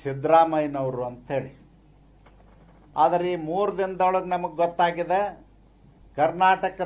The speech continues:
ರಾಜ್ಯಕ್ಕೆ ಇಬ್ಬರು ಮುಖ್ಯಮಂತ್ರಿಗಳು, ಒಬ್ಬರು ದೆಹಲಿಯಲ್ಲಿದ್ದಾರೆ ಕೆ ಸಿ ವೇಣುಗೋಪಾಲ್ ಅವರು, ಸಿದ್ದರಾಮಯ್ಯನವರು ಅವರ ಆದೇಶವನ್ನು ಪಾಲಿಸಲಿಕ್ಕೆ ಕರ್ನಾಟಕದಲ್ಲಿ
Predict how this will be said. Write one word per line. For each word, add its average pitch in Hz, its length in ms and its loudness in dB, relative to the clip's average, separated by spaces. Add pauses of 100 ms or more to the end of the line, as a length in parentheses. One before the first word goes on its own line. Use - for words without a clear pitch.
ರಾಜ್ಯಕ್ಕೆ 170 420 -2 (160)
ಇಬ್ಬರು 185 260 0 (120)
ಮುಖ್ಯಮಂತ್ರಿಗಳು, 139 720 -6 (120)
ಒಬ್ಬರು 151 320 0
ದೆಹಲಿಯಲ್ಲಿದ್ದಾರೆ 151 840 0 (1120)
ಕೆ 135 120 -2 (120)
ಸಿ 175 120 -2 (180)
ವೇಣುಗೋಪಾಲ್ 139 760 -2
ಅವರು, 104 240 -12 (1000)
ಸಿದ್ದರಾಮಯ್ಯನವರು 185 1160 0 (960)
ಅವರ 160 160 4 (160)
ಆದೇಶವನ್ನು 175 600 0 (120)
ಪಾಲಿಸಲಿಕ್ಕೆ 151 680 -2 (160)
ಕರ್ನಾಟಕದಲ್ಲಿ 156 1000 -4